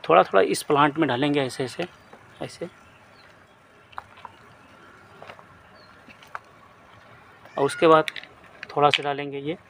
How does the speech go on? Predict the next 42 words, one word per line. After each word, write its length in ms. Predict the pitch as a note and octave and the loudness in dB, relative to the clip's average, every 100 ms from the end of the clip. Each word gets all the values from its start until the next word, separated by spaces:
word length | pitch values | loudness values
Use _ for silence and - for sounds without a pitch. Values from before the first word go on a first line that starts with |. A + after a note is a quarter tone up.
| - - - - - - - - - - - - - - - - - | -20 -20 -20 -20 -20 -20 -20 -20 -20 -20 -20 -20 -20 -20 -20 -20 -20
सरसों 340 | - C#3 - C3+ | -14 -12 -6 -6
की 80 | |
खली, 240 | C3 C#3 E3+ | -4 -6 -4
ज़्यादा 320 | E3 F3 G#3+ | 0 0 0
नहीं 120 | G3 | 0
डालना 280 | F3+ E3 E3 | 0 2 0
है, 100 | G3 | -2
थोड़ा 220 | - D3+ | 2 4
सा, 120 | D3+ D3 | 4 4
थोड़ा 120 | D3+ | 4
डालना 260 | C#3+ C3+ C#3+ | 4 2 -2
है। 100 | E3+ - - - - - - - - - - - D#3 | -4 -10 -20 -20 -20 -20 -20 -20 -8 -8 -8 -14 -4
और 160 | C#3+ | -2
उसके 200 | C3 - | -2 -4
बाद 180 | C#3 C#3+ | -2 -2
हम 120 | D3+ C#3 | -4 -6
आपको 280 | - F3+ G3+ - - - - - - - - - - - - - - - - - | -4 -4 -4 -14 -20 -20 -20 -20 -20 -20 -20 -20 -20 -20 -20 -10 -10 -10 -18 -10
नीम 240 | C3+ D3 | -4 -4
खली 200 | D3 D3 | -2 -2
डालना 320 | C#3+ D3 D3+ D3+ | 2 2 2 -4
है। 100 | F3+ - - | -6 -14 -8
ये 60 | C3 | -6
देखें, 360 | B2+ - D#3 | -4 -2 -2
नीम 240 | C3+ C3 C#3+ | 0 0 0
खली, 240 | D3 E3 - - - - | -2 -4 -8 -20 -20 -10
नीम 220 | D3+ D#3 D#3 | 0 0 2
खली 220 | D3+ D#3+ | 0 0
पौधे 300 | - C3+ D3 | 2 2 2
में 260 | D#3 D#3+ C3 | 2 0 -4
ज़रूर 280 | B2+ C3+ C#3+ | -4 -2 2
डाला 200 | D3 D3 | 2 2
करें, 220 | D#3+ F3+ - - - - | -2 -8 -12 -20 -20 -8
क्योंकि 300 | C#3 - D3+ D#3 | -6 -4 -4 -4
इसकी 280 | C3+ - | -4 -4
जड़ों 220 | C3+ C#3+ D#3 | 2 4 4
में 100 | C#3+ | 2
फंगस 300 | C#3+ C3+ C3 | -2 -2 0
बहुत 200 | C3+ C#3 | 0 0
तेज़ी 160 | C3+ | -4
से 140 | C3 C3+ | -6 -14
लगता 200 | - C3 | -4 -4
है, 140 | D#3+ | -4